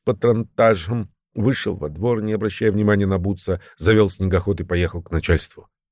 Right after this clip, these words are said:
Метр в кепке был на рабочем месте и командовал. Васька вошел в сельсовет и, не здороваясь, произнес:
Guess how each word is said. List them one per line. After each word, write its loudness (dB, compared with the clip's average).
Метр 2
в -6
кепке 0
был 4
на 2
рабочем 2
месте -2
и -8
командовал. 0
Васька 0
вошел -4
в -8
сельсовет -2
и, -8
не -6
здороваясь, 0
произнес: -4